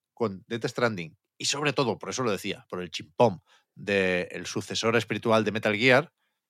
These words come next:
suponemos que va a ser eso, ¿eh? Porque siempre está el miedo de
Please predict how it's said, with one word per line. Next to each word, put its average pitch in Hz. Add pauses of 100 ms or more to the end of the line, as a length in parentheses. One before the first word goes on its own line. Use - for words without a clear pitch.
(160)
suponemos -
que -
va 95
a 92
ser 90
eso, 90
¿eh? 101
Porque 82
siempre 92
está 95
el 92
miedo 101
de 104